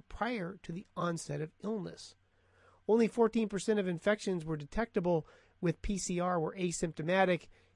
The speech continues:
and viral shedding was low in these cases," end quote.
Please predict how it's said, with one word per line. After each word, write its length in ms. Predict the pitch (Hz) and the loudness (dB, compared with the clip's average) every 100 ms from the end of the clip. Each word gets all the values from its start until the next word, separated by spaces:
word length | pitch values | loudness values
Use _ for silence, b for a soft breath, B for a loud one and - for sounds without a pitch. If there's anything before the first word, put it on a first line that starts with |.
| _ | _
and 280 | 233 233 208 | 4 4 4
viral 400 | 170 175 175 170 | 4 4 4 0
shedding 380 | - 170 156 143 | 0 0 0 2
was 320 | 151 165 143 | 2 2 0
low 320 | 147 156 143 | 2 2 2
in 140 | 139 | -2
these 240 | 139 135 - | -4 -8 -8
cases," 520 | - 147 - 139 135 - | -6 -6 -6 -10 -12 -12
end 220 | 139 131 | -10 -10
quote. 340 | - - - | -12 -14 -14